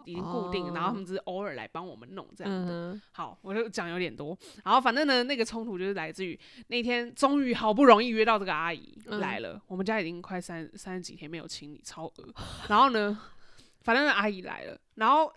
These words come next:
Speaker 1: 来之前那个房东的朋友，就那个代理人，他就跟我说：“哦，你那个冰箱要清掉一些哦，就是阿姨要清。”所以那时候我以为他的清法是只是就是擦，
Speaker 2: 嗯。
Speaker 1: 所以我就尽量不要再买东西这样而已。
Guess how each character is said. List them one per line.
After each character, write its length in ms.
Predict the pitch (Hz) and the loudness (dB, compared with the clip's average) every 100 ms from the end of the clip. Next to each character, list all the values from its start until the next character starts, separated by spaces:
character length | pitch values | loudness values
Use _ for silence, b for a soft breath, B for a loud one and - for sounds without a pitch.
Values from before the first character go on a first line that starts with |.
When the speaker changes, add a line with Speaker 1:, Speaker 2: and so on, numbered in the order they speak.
| _ | _
Speaker 1:
来 200 | 240 208 | 0 0
之 140 | 214 294 | 0 -4
前 180 | 226 | -4
那 120 | 196 240 | -4 0
个 360 | 202 185 175 - | 2 0 -4 -10
房 320 | - 190 185 | -12 -10 -6
东 220 | 240 226 | -2 0
的 80 | 226 | 0
朋 260 | 180 175 165 | -2 -4 -8
友， 220 | 170 180 - | -8 -10 -12
就 100 | - | -10
那 80 | 180 | -6
个 80 | 175 | -4
代 220 | - 226 | 2 2
理 120 | 147 | 2
人， 160 | 78 - | -6 -14
他 140 | 196 | -6
就 80 | 208 | -4
跟 100 | 214 | -4
我 80 | 165 | -6
说 240 | 180 185 196 B B | -8 -8 -10 B B
：“哦， 180 | 311 311 | 2 4
你 160 | 240 196 | 2 -2
那 80 | |
个 100 | 302 | 2
冰 320 | 320 - 269 277 | 2 0 -6 -4
箱 340 | 254 233 254 | -6 -8 -6
要 180 | 254 233 | -2 -2
清 340 | - - 214 | -4 -10 -10
掉 240 | 214 226 175 | -4 -4 -4
一 80 | 190 | -6
些 280 | - 180 | -6 -6
哦， 180 | 175 165 | -6 -8
就 80 | 175 | -10
是 240 | 190 220 202 B B | -8 -8 -8 B B
阿 160 | 190 | -4
姨 60 | 196 | -4
要 200 | 175 170 | -4 -8
清。” 300 | - - 202 | -10 -14 -14
所 160 | - 359 | -12 -8
以 20 | |
那 100 | 403 | -6
时 120 | 415 254 | -6 -6
候 100 | 220 | -6
我 160 | 202 | -6
以 100 | 247 | -6
为 200 | 175 160 | -8 -10
他 240 | - - 202 | -12 -14 -16
的 120 | 196 | -14
清 400 | - - 226 233 | -12 -12 -12 -12
法 240 | 208 139 | -12 -14
是 200 | - 220 | -12 -12
只 120 | 190 | -12
是 140 | 180 214 | -14 -12
就 100 | 208 | -10
是 160 | 220 | -12
擦， 600 | - - - 196 190 196 208 _ _ | -16 -18 -14 -10 -8 -10 -14 _ _
Speaker 2:
嗯。 360 | 233 226 208 190 | -8 -8 -8 -8
Speaker 1:
所 140 | 196 | -2
以 20 | 262 | 0
我 100 | 214 | 0
就 80 | |
尽 200 | 254 294 | -4 -6
量 140 | 247 208 | -8 -8
不 80 | 196 | -8
要 120 | 196 | -8
再 80 | 220 | -10
买 200 | 175 - | -12 -16
东 200 | 175 165 | -18 -18
西 220 | 180 165 | -18 -18
这 80 | 202 | -16
样 100 | 156 | -16
而 160 | - 104 | -18 -20
已。 140 | 107 | -20